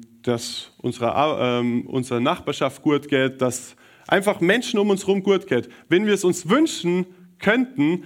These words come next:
würden wir uns wahrscheinlich wünschen, dass jeder Mensch auf der Erde genug zu essen hat, dass er Sicherheit hat, dass er geliebt wird, dass es jedem Menschen irgendwie einfach gut geht, oder?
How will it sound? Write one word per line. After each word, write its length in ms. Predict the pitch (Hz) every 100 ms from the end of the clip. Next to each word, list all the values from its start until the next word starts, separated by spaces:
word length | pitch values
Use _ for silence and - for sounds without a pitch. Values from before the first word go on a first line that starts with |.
| - 175
würden 160 | 196
wir 60 | 202
uns 100 | 190
wahrscheinlich 380 | 180 175 165 165
wünschen, 340 | 220 220 196
dass 320 | 151 - - _ _ _ _ -
jeder 320 | 135 269 269
Mensch 340 | 214 202 202
auf 280 | - 156 151
der 180 | 143 131 -
Erde 500 | 185 226 214 202 196
genug 340 | 185 143 131
zu 120 | - -
essen 400 | 226 - 185 170
hat, 340 | 180 170 170
dass 140 | 123
er 80 | 113
Sicherheit 560 | - 202 190 170 160 151
hat, 280 | 160 160 - - -
dass 220 | 123 131
er 220 | 127 -
geliebt 600 | - 214 185 185 190 151
wird, 540 | 165 165 160 156 - -
dass 160 | -
es 80 | 131
jedem 240 | 156 196
Menschen 300 | 160 156 -
irgendwie 280 | 139 139 135
einfach 240 | 127 131 -
gut 220 | 107 -
geht, 160 | 147
oder? 240 | 117 214